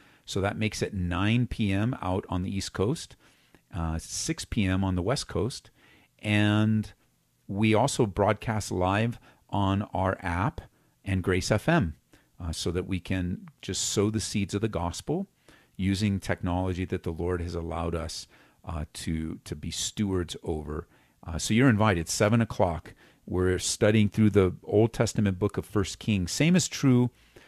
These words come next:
for our weekend services. Right now we have three of them, although I do see the parking lot filling up again and the sanctuary's filling up again. So I don't know what the Lord's gonna do about that in,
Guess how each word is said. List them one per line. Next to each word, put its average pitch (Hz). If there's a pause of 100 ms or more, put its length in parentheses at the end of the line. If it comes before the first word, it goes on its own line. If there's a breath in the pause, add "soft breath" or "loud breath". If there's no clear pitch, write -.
for 123
our 107
weekend 123
services. 92
Right 110
now 123
we 113
have 101
three 143
of 92
them, 92 (400 soft breath)
although 98
I 98
do 110
see 123
the 101
parking 113
lot 95
filling 104
up 107
again 120 (360 soft breath)
and 95
the 87
sanctuary's 101
filling 90
up 90
again. 92
So 90 (280 loud breath)
I -
don't 113
know 110
what 107
the 107
Lord's 98
gonna 92
do 90
about 85
that 90
in, 87